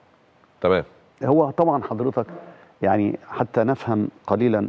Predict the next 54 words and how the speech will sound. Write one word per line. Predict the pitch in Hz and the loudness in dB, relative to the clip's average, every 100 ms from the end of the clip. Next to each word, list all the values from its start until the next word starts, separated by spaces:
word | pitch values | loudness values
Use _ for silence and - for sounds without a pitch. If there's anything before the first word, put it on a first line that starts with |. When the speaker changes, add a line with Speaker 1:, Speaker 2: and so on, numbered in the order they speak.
| - | -4
Speaker 2:
الموضوع | 101 92 98 120 | -2 -2 2 2
ببساطة | 101 95 - - - | 2 -2 -4 -8 -8
شديدة، | 110 117 | -4 -2
في | - | 2
Speaker 1:
لا، | 214 | 4
لا، | 170 156 180 | 6 6 4
Speaker 2:
مقدمة | 156 | 4
Speaker 1:
خلاص | 175 170 | 2 2
أنا | 131 | 2
Speaker 2:
بسيطة. | - | 2
Speaker 1:
فهمت | 220 151 | 2 2
موضوع | 120 123 | 4 4
Speaker 2:
آه، | |
Speaker 1:
الأكاديمية. | 110 127 160 190 | 2 0 2 2
Speaker 2:
نعم، | 147 | 4
Speaker 1:
آه، | 185 | 4
لا، | 196 | 2
Speaker 2:
نعم. | 92 90 | 0 -2
Speaker 1:
أنا | 104 | 2
بقول | 117 156 | 2 2
تمام | 135 165 190 151 - | 2 2 0 -6 -8
على | 95 107 | 0 2
Speaker 2:
نعم. | 107 | 2
Speaker 1:
الموضوع | 107 135 | 2 2
اللي | 110 | 2
بعده. | 113 71 - | 0 -2 -6
Speaker 2:
نعم. | 107 104 82 - _ 107 | -4 -4 -4 -12 _ -2
Speaker 1:
نعم. | 90 - _ _ _ _ | -2 -4 _ _ _ _
Speaker 2:
نعم. | - - - 92 | -20 -20 -8 -2
Speaker 1:
آه، | 110 | 0
تمام. | 120 165 180 - _ _ - 110 _ _ _ 147 | 2 2 0 -8 _ _ -20 -20 _ _ _ 2
Speaker 2:
يعني | 170 143 | 4 4
Speaker 1:
اتفضل. | 127 | 0
Speaker 2:
تقريبا | - 175 151 147 139 - | 0 2 2 2 0 2
Speaker 1:
بس | 143 | 2
Speaker 2:
هو، | 147 127 | 4 4
Speaker 1:
كده. | 90 - | 2 0
Speaker 2:
نعم، | 123 107 | 2 2
Speaker 1:
كده | 113 | 0
تشوف. | 123 | 0
Speaker 2:
يعني | 131 127 120 | 0 0 0
دي | 147 - | 0 0
أهم | 113 127 123 | 2 2 2
شيء. | 104 - 120 - | -2 -4 -6 0
Speaker 1:
طب | 113 | 0
شربتوا | 104 135 160 139 | 2 2 2 0
شاي، | 117 113 127 - | 2 2 2 0
قهوة، | 120 117 123 160 | -2 0 0 0
آه، | - - 90 80 82 87 | 0 0 2 2 2 2
ينسون، | 101 95 120 160 | 2 0 0 2
ولا | 107 | 2
الحاجات | 85 104 | 2 2
دي | |
ما | 107 | 2